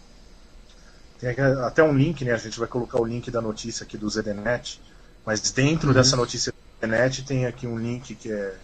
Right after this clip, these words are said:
Speaker 1: das explicações técnicas detalhadas
Speaker 2: Detalhadas. Uhum.
Speaker 1: do, do, do, da resposta do Russinovich. Então,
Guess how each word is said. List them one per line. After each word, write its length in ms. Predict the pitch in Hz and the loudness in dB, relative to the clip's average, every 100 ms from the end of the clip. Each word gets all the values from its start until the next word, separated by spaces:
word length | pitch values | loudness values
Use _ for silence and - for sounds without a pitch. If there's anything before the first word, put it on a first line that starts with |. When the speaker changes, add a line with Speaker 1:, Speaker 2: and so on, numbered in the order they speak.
| - - - - - - | -20 -20 -20 -20 -20 -6
Speaker 1:
das 420 | 107 101 95 92 | 0 2 0 -4
explicações 760 | - - 113 110 - 131 131 - | -4 -4 0 2 2 2 2 2
técnicas 460 | 123 123 123 - 107 | 4 2 0 -6 -6
detalhadas 720 | 120 113 104 110 107 104 120 | -2 0 2 2 2 0 -2
Speaker 2:
Detalhadas. 720 | 120 113 101 98 107 107 - 123 | -4 -4 -6 -10 -12 -16 -12 -6
Uhum. 280 | 117 139 151 - | -4 -4 -6 -6
Speaker 1:
do, 320 | 110 101 98 - - | -4 -2 -4 -8 -8
do, 200 | 110 107 104 | -6 -6 -10
do, 240 | 104 98 95 98 - - - - - - - | -12 -12 -14 -18 -20 -20 -20 -20 -20 -20 -10
da 80 | 107 | -6
resposta 460 | 107 - 113 - 107 | -4 0 0 0 -4
do 340 | 107 107 92 - | -4 -6 -8 -8
Russinovich. 720 | 104 110 101 107 104 - - 104 - | -8 -6 -6 -6 -8 -14 -18 -20 -14
Então, 300 | 104 101 | -12 -12